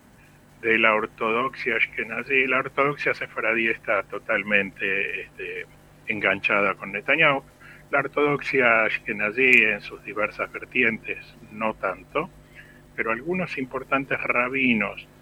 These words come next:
de la ortodoxia ashkenazí, entre ellos el Rav Shapira, se ha reunido con Yair Lapid, que es el canciller y teóricamente dentro de un tiempito debería ser el primer ministro.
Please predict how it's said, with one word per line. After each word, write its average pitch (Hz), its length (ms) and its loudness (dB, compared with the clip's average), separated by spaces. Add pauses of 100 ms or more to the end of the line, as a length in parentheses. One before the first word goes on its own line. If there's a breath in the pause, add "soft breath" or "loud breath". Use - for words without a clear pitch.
(640)
de 104 540 6
la 101 160 0
ortodoxia 113 640 -4
ashkenazí, 139 760 2 (340)
entre 104 240 0
ellos 98 240 -2
el 98 120 -4
Rav 104 180 -4
Shapira, 123 680 -2 (380)
se - 180 -6
ha 120 80 6
reunido 123 640 4
con 120 300 -2
Yair 113 460 2
Lapid, 104 480 2 (640)
que - 140 -10
es - 120 -8
el 95 140 -6
canciller 110 720 2
y 104 260 2 (180)
teóricamente 107 1120 4
dentro 95 360 -2
de 98 60 -4
un 95 100 -10
tiempito 107 600 0
debería 95 380 0
ser 92 180 -4
el 92 140 -4
primer 95 380 -6
ministro. - 440 -16